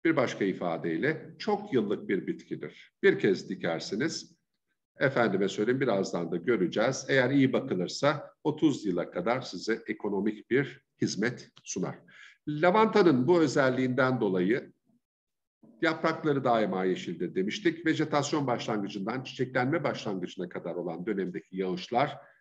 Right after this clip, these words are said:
bitkinin daha iyi gelişmesine yardımcı olmaktadır.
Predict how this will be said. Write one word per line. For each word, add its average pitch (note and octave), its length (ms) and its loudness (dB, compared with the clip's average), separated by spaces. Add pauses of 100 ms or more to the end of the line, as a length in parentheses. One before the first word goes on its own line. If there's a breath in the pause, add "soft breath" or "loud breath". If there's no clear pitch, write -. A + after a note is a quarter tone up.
(600 loud breath)
bitkinin D3 520 4
daha D3+ 320 4
iyi A2+ 260 2
gelişmesine A2 1000 0 (140)
yardımcı G#2+ 560 0
olmaktadır. F2 720 -6